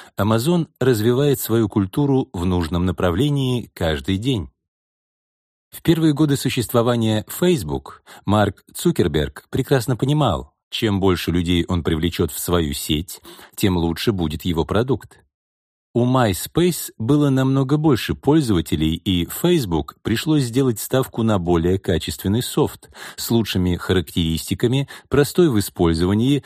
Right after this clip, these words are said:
с функцией поиска новых пользователей. Цукерберг понимал, что времени у него мало. Если MySpace вырастет еще больше, оно превратится из развлекательного приложения в непобедимого конкурента.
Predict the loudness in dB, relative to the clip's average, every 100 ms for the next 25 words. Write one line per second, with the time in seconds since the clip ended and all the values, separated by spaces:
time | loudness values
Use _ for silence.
0 | -8 -10 0 2 2 0 0 2 2 2
1 | 2 2 2 2 2 2 0 2 2 0
2 | -2 -4 -6 -6 -12 _ _ _ _ _
3 | -20 _ _ _ _ -4 -2 4 4 6
4 | 2 4 4 6 4 2 2 2 4 4
5 | 2 2 2 2 4 2 2 -2 -10 _
6 | -4 -2 0 0 0 0 0 2 2 0
7 | -2 0 0 0 2 2 2 -2 0 -2
8 | -2 2 2 2 -4 -6 -6 -2 0 2
9 | 2 2 2 -2 2 0 2 2 2 2
10 | 0 2 0 2 0 0 0 0 -2 0
11 | -2 0 -2 -2 -2 0 0 0 -2 -4
12 | -4 -2 -2 -2 0 0 0 -2 -10